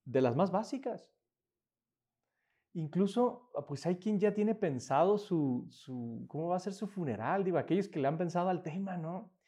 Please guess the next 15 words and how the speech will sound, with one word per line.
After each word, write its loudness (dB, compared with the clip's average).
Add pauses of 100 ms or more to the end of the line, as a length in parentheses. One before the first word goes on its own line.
(240)
Y 0
claro, 8
eso 2
le -6
quita -2
el 0
miedo, -2
pues -10
porque -6
ya -2
es -4
una -2
cosa -6
que -6
tengo, -10